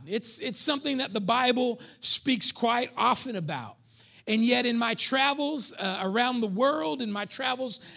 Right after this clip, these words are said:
uh, uh, in this nation, what we find so many times is we have Christians that are living void or, uh, without understanding of their calling.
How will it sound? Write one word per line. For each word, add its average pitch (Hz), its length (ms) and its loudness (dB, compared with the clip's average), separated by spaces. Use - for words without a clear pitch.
uh, 175 40 -4
uh, 175 420 -4
in 202 180 0
this 220 200 4
nation, 294 720 2
what 247 160 -2
we 240 140 2
find 262 400 2
so 285 240 4
many 277 280 0
times 294 640 -2
is 226 220 2
we 262 140 4
have 233 220 2
Christians 220 840 0
that 233 240 4
are 220 180 6
living 254 680 2
void 214 680 2
or, 214 160 0
uh, 208 500 -6
without 233 420 0
understanding 247 1160 0
of 247 260 0
their 247 160 4
calling. 214 640 -6